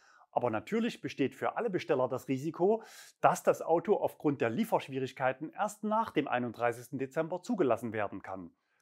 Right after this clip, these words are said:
Denn so viel ist klar, die Förderung wird zweitausenddreiundzwanzig weniger werden und grundsätzlich ist das auch gut so. Im Zuge der Unsicherheit greifen natürlich viele Kunden auch zu Autoabos mit voller Flexibilität und kurzfristiger Verfügbarkeit.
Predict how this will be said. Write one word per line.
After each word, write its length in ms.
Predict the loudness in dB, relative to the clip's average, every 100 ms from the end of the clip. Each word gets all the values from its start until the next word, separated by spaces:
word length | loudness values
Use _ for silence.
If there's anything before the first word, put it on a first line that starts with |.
| _ 0
Denn 120 | 6
so 140 | 6
viel 160 | 6 2
ist 200 | 0 -6
klar, 420 | 6 8 8 4
die 100 | -6
Förderung 560 | -8 -2 2 4 2 0
wird 160 | -4 -6
zweitausenddreiundzwanzig 1300 | -2 -2 0 -4 -4 -2 -2 -2 -4 -4 -6 -6
weniger 380 | -2 0 2 2
werden 440 | 4 4 2 -4 -6
und 220 | -2 -2
grundsätzlich 680 | 2 2 4 0 0 -8 -6
ist 180 | -6 -2
das 120 | 0
auch 160 | 0 -2
gut 180 | -8
so. 320 | -2 -2 -2 -12 -20 -20 -4
Im 140 | -4
Zuge 200 | 2 6
der 160 | 6 6
Unsicherheit 540 | 4 2 6 6 4
greifen 380 | -2 0 2 2
natürlich 400 | 0 0 -2 -2
viele 220 | -2 -2
Kunden 340 | -2 -4 -6 -4
auch 200 | -4 -6
zu 240 | -10 -8
Autoabos 760 | 0 2 4 4 2 2 -2 -2
mit 240 | -4 -4
voller 260 | 0 2 4
Flexibilität 840 | 2 -2 0 -2 -2 -2 -4 -6
und 280 | -4 -4 -4
kurzfristiger 720 | -2 -2 -2 -10 -2 0 0
Verfügbarkeit. 840 | -4 -8 -6 2 4 4 0 -4